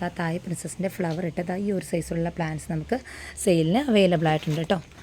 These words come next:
നല്ല ഭംഗി തന്നെയാണ് പൂക്കൾ കാണാനായിട്ട്. പേര് വരുന്നത് തായ് പ്രിൻസസ് എന്നാണ്. ഇത് നമുക്ക് സെയിലിന് അവൈലബിൾ ആണ്. അതുപോലെ തന്നെ മറ്റൊരു ഐറ്റം കൂടി അവൈലബിൾ ആണ്, സെൻഡായ് പീച്ച് എന്ന് പറഞ്ഞ വെറൈറ്റി കേട്ടോ. ദാ ത-, ഏകദേശം തായ് ഡിലൈറ്റിൻ്റെ ഫ്ലവർ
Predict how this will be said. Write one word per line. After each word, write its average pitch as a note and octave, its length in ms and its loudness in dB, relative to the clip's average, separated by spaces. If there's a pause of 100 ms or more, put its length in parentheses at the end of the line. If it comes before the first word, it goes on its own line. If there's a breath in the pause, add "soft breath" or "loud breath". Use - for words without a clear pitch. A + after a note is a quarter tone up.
(600 loud breath)
നല്ല F3 220 4
ഭംഗി F#3 300 4
തന്നെയാണ് E3+ 340 4
പൂക്കൾ E3+ 260 2 (100)
കാണാനായിട്ട്. D#3+ 640 2 (140)
പേര് E3 240 4
വരുന്നത് E3 300 0
തായ് E3+ 240 4
പ്രിൻസസ് E3 380 -2
എന്നാണ്. D#3+ 260 -2 (440 loud breath)
ഇത് F#3+ 80 -2 (100)
നമുക്ക് D#3+ 260 0 (160)
സെയിലിന് F3 460 -2
അവൈലബിൾ D#3+ 420 -2
ആണ്. F3+ 120 -2 (360 loud breath)
അതുപോലെ A3 420 8
തന്നെ G#3 200 6
മറ്റൊരു A3 340 8
ഐറ്റം E3 240 0
കൂടി E3 180 2
അവൈലബിൾ D#3+ 440 -2
ആണ്, F3+ 100 0 (360 loud breath)
സെൻഡായ് A#3+ 600 8
പീച്ച് F#3+ 220 2
എന്ന് E3+ 120 0
പറഞ്ഞ E3 200 0
വെറൈറ്റി E3 320 -2
കേട്ടോ. E3 160 0 (420 loud breath)
ദാ F#3+ 80 8 (160)
ത-, B2 100 -2 (100)
ഏകദേശം A3 460 0
തായ് F#3 240 0
ഡിലൈറ്റിൻ്റെ F3+ 440 2
ഫ്ലവർ F3+ 260 2